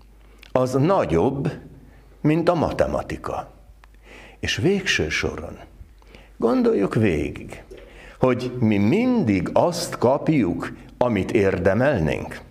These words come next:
Gyerekekkel beszélgettünk erről, hogy, hogy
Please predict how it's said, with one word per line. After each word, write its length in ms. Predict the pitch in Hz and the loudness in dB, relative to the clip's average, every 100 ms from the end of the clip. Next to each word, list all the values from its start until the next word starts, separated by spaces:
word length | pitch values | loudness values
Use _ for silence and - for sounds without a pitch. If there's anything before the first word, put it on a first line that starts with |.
| - - - - - - - | -20 -20 -20 -20 -20 -20 -2
Gyerekekkel 580 | 202 110 101 107 117 101 | 2 2 2 2 2 2
beszélgettünk 800 | 101 - 101 98 95 107 92 107 | 2 2 2 2 2 2 2 2
erről, 220 | 107 117 | 2 2
hogy, 280 | 120 - - - - - | 0 -2 -10 -12 -16 -4
hogy 580 | 123 117 113 107 113 | 2 2 2 -2 -4